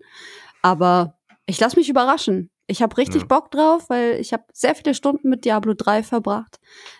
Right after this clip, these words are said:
Speaker 1: Ähm, das ist ein richtiger Suchtmacher gewesen, finde ich.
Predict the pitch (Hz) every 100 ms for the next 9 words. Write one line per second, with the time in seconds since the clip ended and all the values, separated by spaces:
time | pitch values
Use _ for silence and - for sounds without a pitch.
0 | - 208 208 196 220 214 202 196 294 -
1 | 254 233 247 - 226 208 190 190 185 196
2 | 190 202 202 196 196 233 -